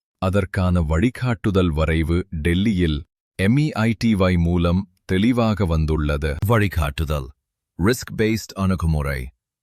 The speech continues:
சேஃப்டி டிசைன். முன் வெளியீட்டு சோதனை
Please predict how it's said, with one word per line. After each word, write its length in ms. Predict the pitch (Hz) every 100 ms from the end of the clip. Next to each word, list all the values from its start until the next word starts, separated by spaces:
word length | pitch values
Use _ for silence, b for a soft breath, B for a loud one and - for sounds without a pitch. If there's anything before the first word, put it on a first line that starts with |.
| - -
சேஃப்டி 440 | 135 120 120 92
டிசைன். 440 | 85 87 71 65 60 _ _ _ _ _ _
முன் 380 | 104 104 143 165
வெளியீட்டு 640 | 110 110 117 113 110 120
சோதனை 720 | 107 107 101 98 95 95 98